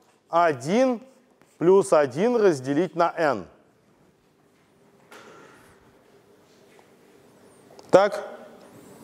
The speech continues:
Значит, что мы знаем? Это стремится к единице. Теперь надо понять, почему вот это стремится к единице.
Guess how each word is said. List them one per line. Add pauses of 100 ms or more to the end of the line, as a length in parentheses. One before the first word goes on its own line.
(280)
Значит,
что
мы
знаем? (140)
Это
стремится
к
единице. (2000)
Теперь
надо
понять,
почему
вот
это
стремится
к
единице.